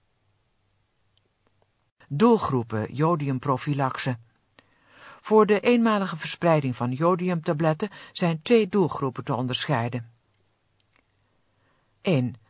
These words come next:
Mensen tot en met veertig jaar die binnen de nul tot twintig kilometer zone hemelsbreed rondom een kerncentrale wonen. Twee.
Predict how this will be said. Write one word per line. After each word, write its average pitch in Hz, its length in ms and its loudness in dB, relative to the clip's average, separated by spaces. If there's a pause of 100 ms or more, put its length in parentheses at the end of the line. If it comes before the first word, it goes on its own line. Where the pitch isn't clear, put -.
(200)
Mensen 220 440 2
tot 208 180 -4
en 185 60 -4
met 151 180 -4
veertig 226 440 -2
jaar 143 280 -4 (260)
die 185 200 -2
binnen 220 300 2
de 165 200 0
nul 185 320 0
tot 135 240 -4
twintig 160 360 -2
kilometer 147 600 -4
zone 135 480 -2
hemelsbreed 151 840 -2 (240)
rondom 190 400 0
een 127 120 -2
kerncentrale 143 800 -2
wonen. 127 440 -4 (1900)
Twee. 135 400 0